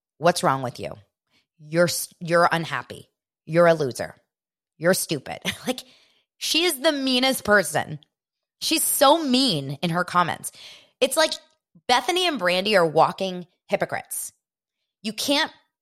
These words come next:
you can't talk about how important it is to be kind and, and a good person for your daughter and then call people stupid in your comments because they don't agree with you. You can't do TikToks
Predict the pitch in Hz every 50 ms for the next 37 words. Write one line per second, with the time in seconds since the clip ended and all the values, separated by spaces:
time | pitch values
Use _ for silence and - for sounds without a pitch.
0 | _ _ _ _ _ _ _ - 214 208 233 - - - 254 262 277 311 294 -
1 | - _ _ _ _ _ _ _ _ _ _ _ _ _ _ _ - - 208 202
2 | 208 - 196 180 160 151 143 135 - - - - 185 180 170 175 170 - 196 196
3 | 190 170 160 147 147 143 - - - 147 147 156 - - - 180 165 165 170 170
4 | - - 151 151 147 - _ - 143 139 139 143 139 - - 156 - - - 147
5 | 151 - - 113 95 127 - - - - - - - 180 156 156 160 143 175 165
6 | 156 160 131 117 104 - - 160 165 156 139 143 - - 151 147 - 156 - 147
7 | - - - - 170 160 151 - 113 117 123 123 117 110 - - 101 - - -
8 | - - - - - _ _ _ _ _ _ _ _ _ _ _ _ _ _ _
9 | _ _ _ - 156 - 196 156 156 160 - 160 147 151 143 131 139 127 127 120
10 | 123 - - - - 135 _ _ _ _ _ _ - - - - - 208 208 -
11 | 254 262 254 247 294 277 - - 240 254 - - - 139 123 131 -